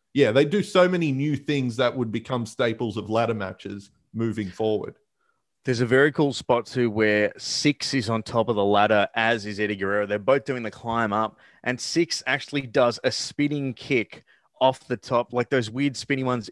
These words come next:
Speaker 2: You know the ones he did, the X-Pac kicks.
Speaker 1: Hmm.
Speaker 2: He kick, and he kicks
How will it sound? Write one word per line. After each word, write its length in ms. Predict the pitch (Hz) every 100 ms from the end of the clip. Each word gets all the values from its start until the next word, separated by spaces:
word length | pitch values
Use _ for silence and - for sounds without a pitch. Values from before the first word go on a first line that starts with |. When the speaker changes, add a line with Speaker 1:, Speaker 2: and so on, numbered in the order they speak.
| _
Speaker 2:
You 160 | 143 160
know 140 | 151
the 60 | 131
ones 180 | 113 95
he 80 |
did, 160 | 95 95
the 140 | 104
X-Pac 420 | 113 - - 95 -
kicks. 320 | 107 85 - - - -
Speaker 1:
Hmm. 160 | 202 - -
Speaker 2:
He 160 | 139 117
kick, 340 | - 143 165 -
and 140 | 143
he 100 | 143 -
kicks 560 | - 180 180 - -